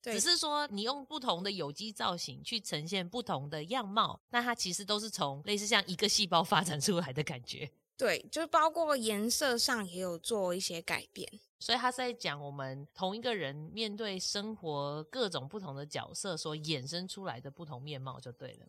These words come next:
Speaker 1: 对。
Speaker 2: 那你这样的一个系列，目前到了陶博馆，像你后来又开始关注于植物啊，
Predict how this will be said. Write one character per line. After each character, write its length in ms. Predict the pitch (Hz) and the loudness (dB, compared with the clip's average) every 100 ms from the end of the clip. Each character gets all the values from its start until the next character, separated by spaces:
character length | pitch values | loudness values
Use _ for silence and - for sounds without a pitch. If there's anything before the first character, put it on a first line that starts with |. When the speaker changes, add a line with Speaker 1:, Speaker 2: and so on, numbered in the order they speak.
| _ | _
Speaker 1:
对。 260 | - - - _ _ _ 359 | -10 -8 -10 _ _ _ 2
Speaker 2:
那 320 | 427 349 262 | 4 4 0
你 800 | 208 220 220 208 196 185 170 - | -2 -2 0 -2 -2 -6 -8 -6
这 100 | - | 4
样 180 | 427 320 | 4 4
的 100 | 220 | -4
一 80 | 185 | -2
个 120 | 277 | -2
系 340 | 277 - 294 | -2 -2 -2
列， 480 | 254 269 185 147 - - | 0 2 2 0 -6 -8
目 160 | 349 | -6
前 200 | 330 214 | -2 -2
到 140 | 226 262 | 2 2
了 100 | 202 | 2
陶 180 | 175 165 | 2 -2
博 220 | 190 220 | 0 -2
馆， 260 | 208 127 | 0 0
像 160 | 185 254 | 0 -2
你 60 | 196 | 0
后 140 | 254 | 2
来 80 | 233 | 2
又 120 | 208 | 2
开 180 | 233 226 | 0 -4
始 140 | 196 160 _ - | -6 -10 _ -4
关 220 | 214 220 | -2 -2
注 220 | 226 190 | -6 -6
于 100 | 175 | -6
植 260 | 160 151 156 | -6 -6 -6
物 240 | 214 196 | -8 -4
啊， 360 | 156 131 135 | -2 0 -2